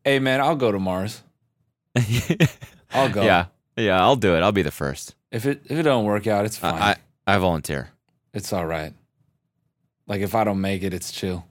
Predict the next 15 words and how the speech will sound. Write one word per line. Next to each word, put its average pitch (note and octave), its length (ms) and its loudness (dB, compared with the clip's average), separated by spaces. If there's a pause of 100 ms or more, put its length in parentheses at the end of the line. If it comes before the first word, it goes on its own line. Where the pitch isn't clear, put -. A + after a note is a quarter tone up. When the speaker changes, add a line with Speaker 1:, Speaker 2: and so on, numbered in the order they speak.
(100)
Speaker 1:
I'll G#2 140 -2
stay F#2 260 -4
up F2 80 -2
Speaker 2:
It's, - 100 -10
Speaker 1:
there. D#2+ 260 -10 (280)
Speaker 2:
I'll F2 120 -2
s-, - 200 -10 (100)
it's D#2+ 260 -8
all C2+ 140 -4
good. C#2 240 -6
I D2+ 60 -4
don't C2 220 -6
gotta B1 180 -8
come C2+ 160 -12
back. C2 280 -4